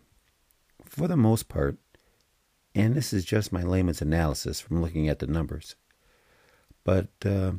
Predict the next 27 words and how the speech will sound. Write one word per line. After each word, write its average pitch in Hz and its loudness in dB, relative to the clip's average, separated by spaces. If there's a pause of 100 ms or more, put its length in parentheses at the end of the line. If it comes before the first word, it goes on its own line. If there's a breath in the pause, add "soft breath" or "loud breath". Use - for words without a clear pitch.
(1160)
appears 233 2
really 110 4
nobody 90 2
gives 101 0
a 85 0
crap - -4
about 90 -2
our 85 0
government. 87 0 (1500 soft breath)
It's 113 -4
so 180 2
weird 151 4
because 82 -2
I 82 0 (160)
darn 151 2
sure 131 4
hear 107 4
a 104 2
lot 104 2
of 85 0
squawking 107 0
from 82 -2
large 92 -2
segments 90 0
of - -12
our 87 0
population 87 -2